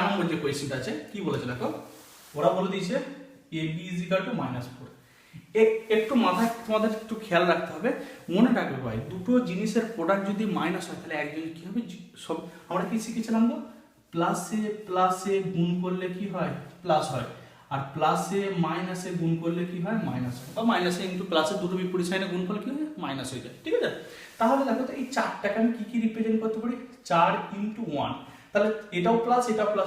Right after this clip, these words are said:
প্লাস হয়ে যাচ্ছে তো, তাহলে এটাকে একটা মাইনাস করি, অসুবিধা আছে? মাইনাসে প্লাসে কি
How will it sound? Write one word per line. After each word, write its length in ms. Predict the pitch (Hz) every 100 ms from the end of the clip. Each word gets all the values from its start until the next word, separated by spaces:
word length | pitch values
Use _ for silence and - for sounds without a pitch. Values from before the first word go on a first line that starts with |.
| 185
প্লাস 160 | 254 269
হয়ে 100 | 254
যাচ্ছে 160 | 247 247 214
তো, 60 | 180 -
তাহলে 160 | 185 185
এটাকে 200 | 180 185 180
একটা 120 | 202
মাইনাস 240 | 196 185 -
করি, 120 | 226 233 - - - 226
অসুবিধা 240 | 285 302 311
আছে? 100 | 226 214 - - - - 196
মাইনাসে 340 | 202 220 220 220
প্লাসে 260 | 214 208
কি 60 | 220